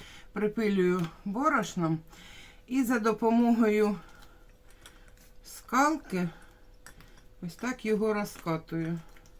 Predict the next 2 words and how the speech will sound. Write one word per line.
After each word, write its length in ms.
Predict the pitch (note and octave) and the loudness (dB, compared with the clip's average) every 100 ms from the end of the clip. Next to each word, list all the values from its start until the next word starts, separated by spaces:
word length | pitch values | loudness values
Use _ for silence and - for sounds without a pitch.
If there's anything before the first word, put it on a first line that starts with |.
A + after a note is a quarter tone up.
| - - - - - - - - - - - - - - - - - - - - E3+ | -20 -20 -20 -20 -20 -20 -20 -20 -20 -20 -20 -20 -20 -20 -20 -20 -20 -20 -20 -16 -4
Роблю 440 | G#3 G#3 G#3 G#3 | 0 2 2 -2
тоншим. 720 | G#3 F#3+ F3 E3+ - F3+ E3 | 0 0 0 -2 -6 -6 -6